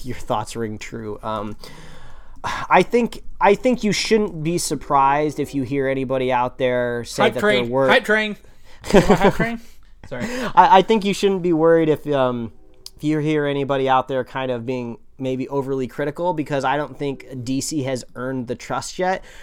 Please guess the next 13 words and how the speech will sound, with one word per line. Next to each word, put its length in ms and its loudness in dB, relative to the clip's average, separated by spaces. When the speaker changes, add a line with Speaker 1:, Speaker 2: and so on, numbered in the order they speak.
Speaker 1:
'Cause 280 2
remember 440 0
back, 400 2
uh, 200 -2
the 160 -2
Batman 460 -2
versus 240 -4
Superman 400 -2
trailer 340 -2
was 220 2
cool 320 2
also. 540 0
They, 220 4